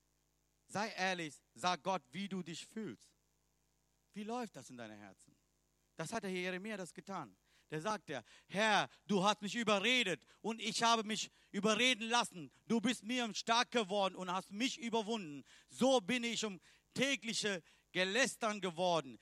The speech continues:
Jedermann spottet über mich. Denn zuft ich rede, muss ich Gewaltet und Zerstörung ankündigen. Also, dass das Wort der Herrn mir Horn und Spott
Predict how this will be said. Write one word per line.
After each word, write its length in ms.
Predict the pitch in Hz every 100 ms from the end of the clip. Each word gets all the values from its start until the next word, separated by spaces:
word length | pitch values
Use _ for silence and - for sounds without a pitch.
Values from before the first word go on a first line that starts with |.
| -
Jedermann 640 | - 190 294 254 220 226 214
spottet 460 | - 247 233 226
über 200 | 233 196
mich. 320 | 185 180 165 - - _
Denn 220 | 185 208
zuft 480 | 175 - 294 277 - -
ich 280 | 233 - -
rede, 480 | 247 285 202 160 - _
muss 320 | - 233 269 226
ich 140 | 170
Gewaltet 720 | 190 160 165 240 226 202 160 - _ _
und 340 | 247 247 160 _ _ _ _ _ _
Zerstörung 760 | 202 190 - 254 247 196 143 117 _ _ _
ankündigen. 760 | - 254 220 196 170 139 127 113 _ -
Also, 420 | 226 240 247 240
dass 260 | 196 196
das 280 | - 180 151
Wort 320 | 151 254 254
der 140 | 214 190
Herrn 400 | 185 233 208 165 _ _
mir 280 | 190 202 156
Horn 340 | 208 226 220 _ _ _ _ _ _ _ _
und 160 | 196 202
Spott 440 | - 208 202 -